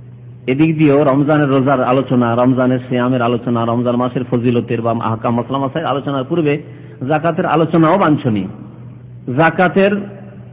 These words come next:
ফরজিয়ত, কখন জাকাত ফরজ হয়েছে, এই নিয়ে ওলামাদের দুটি মত আছে। কেউ বলেছেন নবী করিম সাল্লাল্লাহু আলাইহি ওয়াসাল্লাম যখন মদিনা হিজরত করে এসেছেন, তারপরে জাকাত ফরজ হয়েছে,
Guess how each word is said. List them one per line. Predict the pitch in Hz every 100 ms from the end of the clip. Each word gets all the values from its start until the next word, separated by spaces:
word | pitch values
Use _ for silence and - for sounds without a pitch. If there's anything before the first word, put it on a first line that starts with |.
| - - - - -
ফরজিয়ত, | 147 139 135 131
কখন | 151 147 208
জাকাত | 147 135 120 -
ফরজ | 107 104
হয়েছে, | 101 - - - - - - - - - -
এই | 139
নিয়ে | 160 160
ওলামাদের | 151 156 139 139 151
দুটি | 156 190
মত | 160 113 107
আছে। | 101 - - - - - - - - - -
কেউ | 131
বলেছেন | 135 131 147
নবী | 139 123 127
করিম |
সাল্লাল্লাহু | 127 123 123
আলাইহি | 123 123 120
ওয়াসাল্লাম |
যখন | 123 120
মদিনা | 117 120 120
হিজরত | 117 113 113 117
করে | 113 110
এসেছেন, | 110 101 117
তারপরে | 120 107 - 107 117
জাকাত | 104 104 - -
ফরজ | 87 95
হয়েছে, | 98 - - -